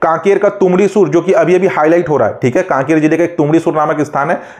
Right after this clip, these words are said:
जहां पर कोयला भंडारित क्षेत्र है, सोना खान जहां पे कोयला भंडारित क्षेत्र है, लेकिन उतना भंडारण नहीं है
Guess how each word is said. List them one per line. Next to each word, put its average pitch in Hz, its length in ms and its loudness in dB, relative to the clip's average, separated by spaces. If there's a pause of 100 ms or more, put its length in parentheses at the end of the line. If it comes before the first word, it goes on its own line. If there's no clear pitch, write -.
जहां 170 180 0
पर 185 100 -2
कोयला 180 320 4
भंडारित 165 380 -2
क्षेत्र 127 280 -2
है, 117 180 0 (180)
सोना 190 320 0
खान 175 240 -4
जहां 170 180 0
पे 180 140 0
कोयला 180 260 2
भंडारित 160 300 0
क्षेत्र 127 240 -4
है, 110 60 2
लेकिन 170 340 0
उतना 196 280 2
भंडारण 208 400 0
नहीं 220 260 2
है 202 160 0